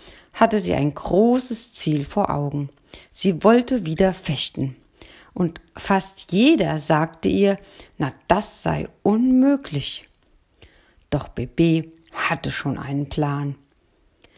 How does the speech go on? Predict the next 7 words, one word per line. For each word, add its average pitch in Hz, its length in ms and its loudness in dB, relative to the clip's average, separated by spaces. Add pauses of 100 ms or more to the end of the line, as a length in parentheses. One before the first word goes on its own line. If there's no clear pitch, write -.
(240)
Als 135 200 -2
erstes 240 640 2
lernte 180 460 2
sie 175 200 -4
wieder 165 280 2
zu 185 180 -2
gehen, 139 480 0